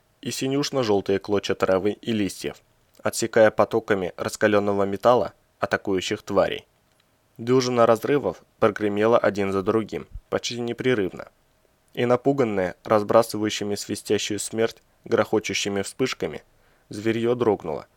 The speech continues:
поворачивая назад. Твари бросились обратно в лес. Сзади слитно ударили сайги контрразведчиков, встречая вернувшуюся стаю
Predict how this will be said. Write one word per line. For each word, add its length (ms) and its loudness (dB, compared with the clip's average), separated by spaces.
поворачивая 640 2
назад. 360 -2
Твари 300 4
бросились 540 0
обратно 420 2
в 60 -4
лес. 320 -8
Сзади 340 4
слитно 420 0
ударили 460 2
сайги 480 -4
контрразведчиков, 920 -2
встречая 480 2
вернувшуюся 720 -2
стаю 400 2